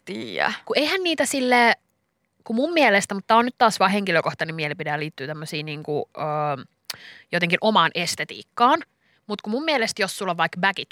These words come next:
Speaker 2: housut, niin sit sulla voi olla tiukka paita tai bagipaita, et
Speaker 1: Mm.
Speaker 2: tai niinku tämmönen niinku löysä paita, et näyttää hyvältä.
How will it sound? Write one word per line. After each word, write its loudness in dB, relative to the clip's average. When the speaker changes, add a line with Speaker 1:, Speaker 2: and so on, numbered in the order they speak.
Speaker 2:
housut, -14
niin -2
sit 0
sulla 6
voi 6
olla 2
tiukka -10
paita -4
tai 4
bagipaita, -2
et -6
Speaker 1:
Mm. 0
Speaker 2:
tai 4
niinku -6
tämmönen -6
niinku -12
löysä 2
paita, 4
et -6
näyttää 0
hyvältä. 0